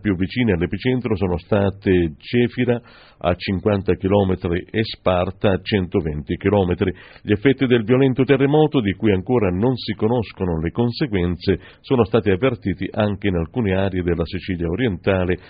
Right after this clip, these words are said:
della Puglia e della Calabria. Scossa di terremoto distintamente avvertita anche a Rosolini e altri centri della zona sud del Racusano e Siracusano. Tanta paura, ma fortunatamente nessun danno a cose e persone.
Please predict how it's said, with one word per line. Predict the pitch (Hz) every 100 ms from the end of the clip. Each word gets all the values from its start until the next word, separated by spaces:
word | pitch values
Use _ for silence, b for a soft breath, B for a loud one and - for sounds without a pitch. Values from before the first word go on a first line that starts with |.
| B B
della | 110 95
Puglia | - 107 90 90
e |
della | 85 80
Calabria. | 78 82 73 71 71 76 b b
Scossa | - - 117 113 -
di | 101
terremoto | 98 107 113 139 131
distintamente | 110 90 104 - 101 107 117 110 98
avvertita | 85 117 117 110 107 92
anche | 98 -
a | 90
Rosolini | 101 135 104 87 82 B B
e | -
altri | 101 117 110 101
centri | - 131 131 117 127
della | 92 85 80
zona | 120 98
sud | - 123 95 80
del | 80
Racusano | 87 127 95 104 95
e | 90
Siracusano. | - 92 95 95 117 95 82 b b -
Tanta | 107 104 110
paura, | - 123 147 143 -
ma | 98
fortunatamente | - 135 120 123 120 131 107 104 107 110
nessun | 110 - 120
danno | 87 82 82 95
a | -
cose | 85 78 87 -
e | 98 101
persone. | 104 92 - 62 -